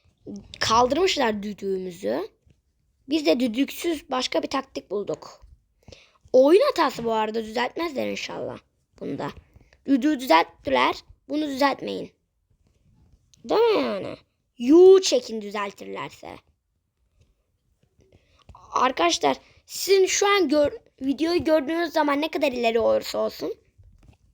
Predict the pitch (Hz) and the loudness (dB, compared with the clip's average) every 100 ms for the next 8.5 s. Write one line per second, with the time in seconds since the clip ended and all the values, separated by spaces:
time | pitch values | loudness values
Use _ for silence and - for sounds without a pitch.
0 | _ - - _ - _ _ - 202 196 | _ -20 -20 _ -20 _ _ -6 -2 0
1 | 196 196 196 _ _ _ _ _ _ - | -2 -4 -8 _ _ _ _ _ _ -16
2 | - 370 539 - - 294 339 339 330 302 | -6 -4 -4 -6 -6 -2 0 2 0 0
3 | 302 294 247 262 262 294 302 349 359 - | 0 -2 -4 -6 -6 -2 0 0 -4 -4
4 | 285 277 - - - - 240 262 294 320 | -2 -2 -6 -10 -10 -8 0 2 2 0
5 | 381 320 233 247 302 294 - 208 - 185 | 0 0 0 2 2 2 -2 -4 -6 -16
6 | 202 220 285 277 226 214 _ _ _ _ | -10 0 2 2 0 -10 _ _ _ _
7 | _ - 226 277 294 262 247 269 294 294 | _ -12 -2 0 2 0 0 2 2 2
8 | 233 285 285 240 | 2 2 2 0